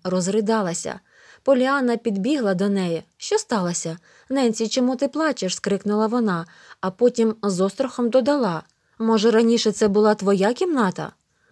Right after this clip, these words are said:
«Моя кімната?» гаряче вигукнула Ненсі, ковтаючи сльози.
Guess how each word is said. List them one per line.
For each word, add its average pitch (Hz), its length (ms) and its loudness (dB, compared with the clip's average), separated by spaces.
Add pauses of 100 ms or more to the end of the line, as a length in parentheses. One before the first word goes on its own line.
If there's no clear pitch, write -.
«Моя 220 400 4
кімната?» 233 640 0 (260)
гаряче 202 600 0
вигукнула 220 540 2
Ненсі, 175 480 -2 (280)
ковтаючи 226 680 0
сльози. 175 600 -2